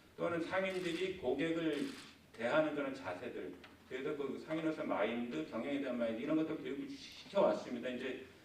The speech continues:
근데 지금 기자님 지적하신 대로 이게 가지고 좀 약간 그 제너럴한 그런 부분이 있어서 올해부터는 상인 대학이나 상인 대학원으로 해서 전체를 대상으로 한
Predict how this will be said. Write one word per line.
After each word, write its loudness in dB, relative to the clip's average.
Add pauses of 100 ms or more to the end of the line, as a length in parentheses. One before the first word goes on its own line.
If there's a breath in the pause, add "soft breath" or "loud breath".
(120)
근데 0
지금 2 (100)
기자님 2
지적하신 -2
대로 -2
이게 0
가지고 2
좀 -4
약간 -2
그 -2
제너럴한 2
그런 0
부분이 -2
있어서 -4 (380 loud breath)
올해부터는 6 (300)
상인 -2
대학이나 8
상인 0
대학원으로 2
해서 0
전체를 -2
대상으로 0
한 -2